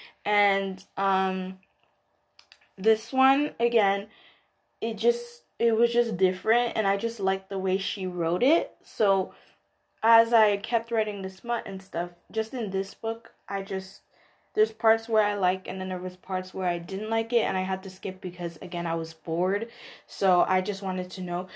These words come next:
And I, in this book, I feel like it's a good thing, because I just was more curious about, you know, the ending of last book,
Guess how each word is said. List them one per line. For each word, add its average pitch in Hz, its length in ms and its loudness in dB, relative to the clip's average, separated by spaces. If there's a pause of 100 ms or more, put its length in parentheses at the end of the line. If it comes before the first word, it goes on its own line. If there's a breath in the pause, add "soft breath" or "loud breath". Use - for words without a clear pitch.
(140 loud breath)
And 240 220 -2
I, 247 180 6
in 262 220 -2
this 311 180 0
book, - 220 -2
I 294 80 4
feel 277 180 -2
like 269 160 0
it's 202 140 -4
a 226 80 4
good 196 260 -4
thing, 269 320 -4
because 208 520 0
I 220 180 4
just 262 300 0
was 202 360 0
more 196 420 -4
curious 190 760 0
about, 175 580 0
you 208 120 -4
know, 185 160 -2
the 185 160 -4
ending 185 260 -4
of 170 120 -6
last 214 400 2
book, 226 280 2